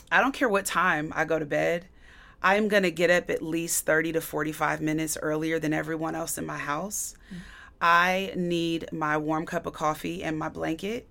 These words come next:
Speaker 1: and I need to just go watch something that I wanna watch on television. I
Speaker 2: Yeah.
Speaker 1: mean, it's not anything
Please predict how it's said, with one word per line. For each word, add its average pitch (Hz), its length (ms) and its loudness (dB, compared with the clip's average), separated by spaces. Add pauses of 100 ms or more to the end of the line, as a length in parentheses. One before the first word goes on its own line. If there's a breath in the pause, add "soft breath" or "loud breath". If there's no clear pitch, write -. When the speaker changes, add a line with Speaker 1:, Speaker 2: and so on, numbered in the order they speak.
(840 soft breath)
Speaker 1:
and 165 160 2
I 165 100 4
need 170 300 0
to 160 540 -2 (160)
just 165 680 -2
go 160 220 2
watch 160 580 0
something 160 580 -2
that 160 360 -4 (380)
I 165 100 -2
wanna 175 240 2
watch 220 460 4
on 175 100 2
television. 180 680 2
I 170 80 2
Speaker 2:
Yeah. 180 60 4
Speaker 1:
mean, 180 140 4
it's 185 140 0
not 202 200 6
anything 196 560 0